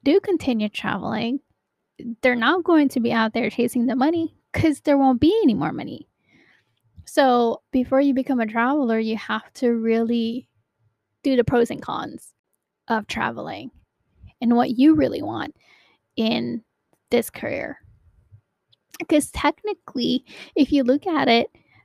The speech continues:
being a traveler is really your second career in a way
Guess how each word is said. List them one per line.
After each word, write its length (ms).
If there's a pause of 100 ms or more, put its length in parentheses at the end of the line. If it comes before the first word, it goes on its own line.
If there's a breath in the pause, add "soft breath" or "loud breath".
being 180
a 80
traveler 840
is 280
really 300
your 140
second 520
career 560 (600)
in 160
a 100
way 340